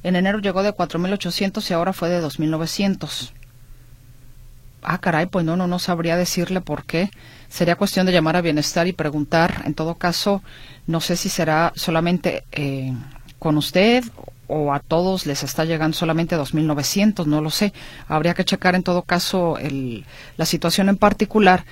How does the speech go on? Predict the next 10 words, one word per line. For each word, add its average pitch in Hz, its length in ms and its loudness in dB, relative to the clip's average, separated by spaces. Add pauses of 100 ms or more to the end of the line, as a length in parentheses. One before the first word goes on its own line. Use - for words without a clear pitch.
(260)
llamando 175 600 4 (420)
a - 160 0
la 151 100 2
Secretaría 165 520 0
de 160 100 0
Bienestar. 143 580 0 (380)
Tengo 262 180 8
un 294 60 10
servicio 254 460 4
social. 190 480 4